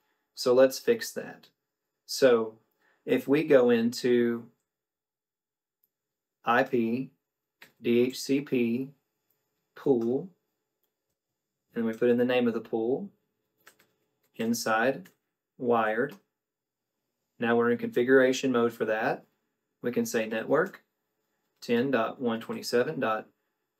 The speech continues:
ten dot zero, two five five dot two five five dot two five four dot zero. Notice how it's wrong in there. And then we're gonna put in the range, ten dot one twenty-seven dot ten dot fifty.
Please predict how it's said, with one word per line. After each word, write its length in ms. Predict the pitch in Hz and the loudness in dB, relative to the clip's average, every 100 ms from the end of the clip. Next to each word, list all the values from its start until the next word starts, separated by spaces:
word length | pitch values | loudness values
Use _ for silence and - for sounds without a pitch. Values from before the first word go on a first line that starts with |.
| - | -10
ten 260 | 123 113 | -4 -2
dot 220 | 113 - - | -2 -6 -2
zero, 400 | 131 107 180 - _ _ _ _ _ _ | 0 0 -4 -10 _ _ _ _ _ _
two 280 | - 120 113 | -6 -2 -2
five 300 | - 110 107 | -4 -6 -4
five 200 | 113 117 | -4 -4
dot 200 | 113 - | -4 -10
two 180 | - 110 | -8 -6
five 220 | 110 110 | -4 -4
five 240 | 113 117 117 | -2 -2 -2
dot 220 | 110 - | -8 -8
two 280 | 123 117 113 | -4 -4 -4
five 320 | 110 107 - | -4 -6 -2
four 460 | 156 175 135 147 - | 0 2 0 -4 -6
dot 200 | 120 - | -6 -6
zero. 460 | 117 107 110 143 180 _ _ _ _ _ _ _ _ _ - | -6 -4 -4 -6 -10 _ _ _ _ _ _ _ _ _ -2
Notice 280 | 117 113 | -2 0
how 160 | 120 113 | -2 -2
it's 180 | 113 120 | -2 0
wrong 500 | 135 123 113 139 151 _ _ _ | 2 2 0 -4 -8 _ _ _
in 180 | - 113 | -4 -2
there. 400 | 113 110 123 135 _ _ _ _ - | -2 -2 -2 -4 _ _ _ _ -8
And 140 | 117 117 | -2 0
then 80 | |
we're 120 | 110 117 | 0 -2
gonna 140 | 110 | -4
put 200 | 120 113 | -2 0
in 300 | 113 110 117 _ _ _ _ - | -2 -6 -14 _ _ _ _ 0
the 160 | 123 120 | 2 4
range, 600 | 170 127 110 - - - | 2 0 -6 -14 -14 -2
ten 240 | 120 151 | -2 0
dot 300 | 120 127 - _ - | 0 -2 -6 _ -8
one 180 | 117 117 | -6 -6
twenty-seven 580 | - 160 - 123 147 127 | -6 -4 -2 -2 -2 -6
dot 280 | 113 117 | -6 -6
ten 280 | - 127 139 | -6 -4 -2
dot 320 | 143 123 - _ | 0 -2 -4 _
fifty. 460 | - 131 139 - | -4 -4 -6 -8